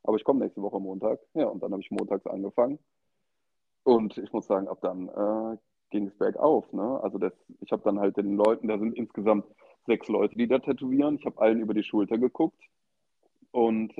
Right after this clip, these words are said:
ähm, hab dann eigentlich schon relativ früh auch angefangen, halt, ähm, also natürlich erstmal auf Kunsthaut viel tätowiert, hab vorher auch schon mal ein paar Freunde, die auch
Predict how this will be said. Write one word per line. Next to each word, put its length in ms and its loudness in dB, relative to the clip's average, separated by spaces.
ähm, 460 0
hab 160 -4
dann 160 2
eigentlich 360 -4
schon 140 -4
relativ 540 -2
früh 200 -2
auch 220 -6
angefangen, 640 -4
halt, 220 -2
ähm, 760 -6
also 240 0
natürlich 340 0
erstmal 240 0
auf 80 -8
Kunsthaut 460 2
viel 120 6
tätowiert, 600 0
hab 300 -4
vorher 260 2
auch 80 -4
schon 160 -8
mal 120 0
ein 80 -8
paar 160 -6
Freunde, 420 2
die 80 -8
auch 180 -4